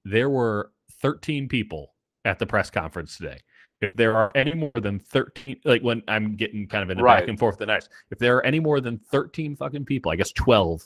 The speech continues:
Speaker 1: 'cause I'm out, "any more than twelve fucking people in that press box, if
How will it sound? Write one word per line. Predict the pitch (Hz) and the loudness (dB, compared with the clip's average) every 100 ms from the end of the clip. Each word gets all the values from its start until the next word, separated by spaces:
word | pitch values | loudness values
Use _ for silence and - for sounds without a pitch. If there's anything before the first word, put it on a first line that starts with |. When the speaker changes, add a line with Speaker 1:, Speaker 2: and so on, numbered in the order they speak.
| _ | _
Speaker 1:
'cause | - 95 | -2 2
I'm | 98 | 4
out, | 98 82 - - - _ 127 | 4 2 -4 -20 -20 _ 0
"any | 147 | 2
more | 147 | 4
than | 127 113 | 2 0
twelve | - 135 | -4 -4
fucking | 151 135 127 | -4 -4 -6
people | 131 120 | -6 -4
in | 117 | -4
that | 120 | -4
press | - 131 - | -2 -2 -2
box, | 85 78 - | -4 -4 -6
if | - | -10